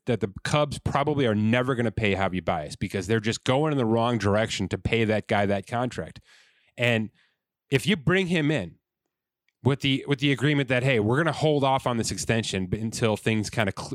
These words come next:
become more clear as to where baseball's going," now you do have that guy. A-, and you can let the finances change or whatever's gonna change in baseball. And again, it's like bird rights. You kind of have him here,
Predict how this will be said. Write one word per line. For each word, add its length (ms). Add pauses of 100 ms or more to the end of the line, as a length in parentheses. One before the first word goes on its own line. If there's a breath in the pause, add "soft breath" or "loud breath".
(140)
become 280
more 180
clear 320
as 140
to 100
where 140
baseball's 500
going," 380 (400 soft breath)
now 160
you 180
do 160
have 220
that 180
guy. 300 (960)
A-, 240
and 420 (140)
you 180
can 280
let 320 (300)
the 120
finances 680
change 480
or 60
whatever's 320
gonna 160
change 360
in 100
baseball. 540 (220 soft breath)
And 140
again, 180
it's 140
like 120
bird 200
rights. 240
You 80
kind 180
of 60
have 380
him 220
here, 440